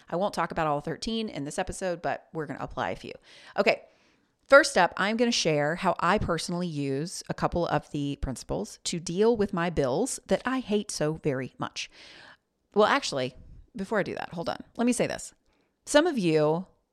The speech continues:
might be thinking, "Why do you have to pay the bills? Can't Kaz do it? 'Cause I'm, I'm married. I have a partner." And yes, he can. In fact,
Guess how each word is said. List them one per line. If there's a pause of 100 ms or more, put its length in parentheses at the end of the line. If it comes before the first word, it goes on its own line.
(200)
might
be
thinking, (760)
"Why (160)
do
you
have
to
pay
the
bills?
Can't
Kaz
do
it?
'Cause
I'm, (320)
I'm
married. (500)
I
have
a
partner." (360)
And
yes,
he
can. (760)
In
fact,